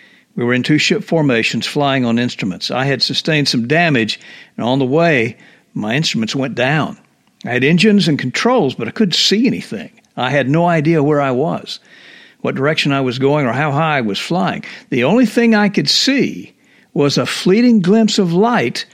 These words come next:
from the cockpit of my wingman, and I moved toward it and took a following position alongside. He said it was crazy how close we were flying, but it was the only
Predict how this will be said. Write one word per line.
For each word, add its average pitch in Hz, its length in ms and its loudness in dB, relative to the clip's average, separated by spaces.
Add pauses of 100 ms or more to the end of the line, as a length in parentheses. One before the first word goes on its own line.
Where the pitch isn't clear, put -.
(120)
from 139 260 -2
the 113 120 -2
cockpit 151 640 -4
of 147 120 -6
my 151 220 0
wingman, 147 500 0 (580)
and 101 160 -6
I 95 80 -6
moved 170 300 2
toward 220 320 2
it 110 180 -8 (500)
and - 160 -8
took 170 220 -2
a - 80 -2
following 190 540 0
position 147 540 0
alongside. 143 1000 -2 (1200)
He 139 200 -6
said 165 280 2
it 190 120 0
was 127 180 -6
crazy 185 640 0
how 113 200 -2
close 131 400 -6
we 127 120 -4
were 104 140 -6
flying, 131 560 -4 (1160)
but 131 200 2
it 151 100 0
was 123 260 -2
the 120 220 -2
only 147 720 0